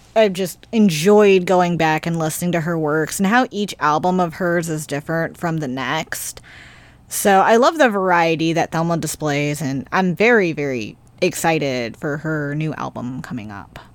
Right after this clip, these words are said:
Also been listening to A Witch's new track, Kuchi ni Dashite, which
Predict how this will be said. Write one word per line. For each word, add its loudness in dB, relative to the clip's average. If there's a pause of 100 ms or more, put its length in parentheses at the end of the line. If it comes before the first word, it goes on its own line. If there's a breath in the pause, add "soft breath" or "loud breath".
(960 soft breath)
Also 2
been 2
listening 0
to 0
A 4
Witch's 0
new 2
track, 4 (680 soft breath)
Kuchi 2
ni 6
Dashite, 4
which 2